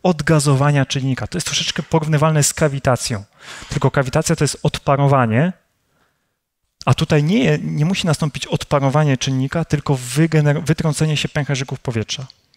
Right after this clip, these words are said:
Ale skutek jest bardzo podobny. Hałas, szum, gradacja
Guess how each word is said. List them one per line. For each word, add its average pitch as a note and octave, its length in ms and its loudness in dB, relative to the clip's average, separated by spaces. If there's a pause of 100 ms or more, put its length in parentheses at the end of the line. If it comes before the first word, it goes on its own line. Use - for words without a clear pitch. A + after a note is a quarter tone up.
(500)
Ale B2 160 2
skutek - 380 -2
jest B2+ 120 -2
bardzo B2+ 240 0
podobny. G#2+ 400 -4 (540)
Hałas, C#3 600 2
szum, B2+ 500 0 (500)
gradacja A#2+ 800 2